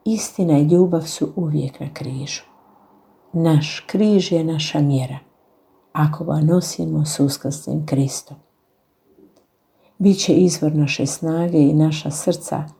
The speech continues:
te će osjećati radost, kao što su učenici dok su bili na putu za Emaus. Imamo mi svoju nebesku majku, svoju pomoćnicu, u čijem se mjesecu nalazimo.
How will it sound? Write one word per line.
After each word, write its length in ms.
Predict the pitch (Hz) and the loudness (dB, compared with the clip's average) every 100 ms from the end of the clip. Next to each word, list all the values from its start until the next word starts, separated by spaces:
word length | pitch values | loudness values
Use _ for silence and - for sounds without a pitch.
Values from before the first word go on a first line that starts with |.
| _ _ _ | _ _ _
te 100 | 170 | -2
će 160 | 156 160 | 2 2
osjećati 720 | 151 - 180 180 165 156 156 | 2 2 2 2 -2 2 4
radost, 600 | 147 139 135 143 - _ _ _ _ | 4 2 -2 -6 -10 _ _ _ _
kao 240 | - 190 | -2 0
što 180 | 185 185 | 0 -6
su 160 | - - | -8 0
učenici 680 | 233 208 208 185 175 160 165 | 2 2 2 2 2 0 -2
dok 180 | 160 | -2
su 160 | 160 160 | -2 -2
bili 320 | 156 170 165 | 2 4 4
na 160 | 151 143 - | 4 2 -2
putu 320 | 156 151 160 | -6 -6 -4
za 160 | 143 | 0
Emaus. 640 | 123 131 131 - - - - _ _ _ _ _ _ _ _ _ _ _ _ | 0 -2 -8 -12 -18 -20 -20 _ _ _ _ _ _ _ _ _ _ _ _
Imamo 380 | 190 180 156 151 | 2 4 6 6
mi 240 | 151 156 151 | 4 4 0
svoju 480 | - 175 175 156 | -2 2 4 6
nebesku 560 | 156 160 151 139 - - | 4 4 0 -2 -4 -2
majku, 500 | 151 160 151 147 - - _ _ _ | 0 2 0 0 -6 -20 _ _ _
svoju 400 | - - 180 160 | -6 2 2 2
pomoćnicu, 800 | 160 151 143 135 - 147 - - - _ _ _ _ - | 4 4 4 0 -6 -8 -10 -18 -20 _ _ _ _ -4
u 100 | 185 | -4
čijem 340 | - 220 190 | 0 2 2
se 180 | - 156 | 2 0
mjesecu 640 | 165 180 151 143 143 - | 2 2 2 -2 -2 -2
nalazimo. 720 | 135 127 131 135 - 151 151 | -2 -2 -2 -6 -8 -12 -12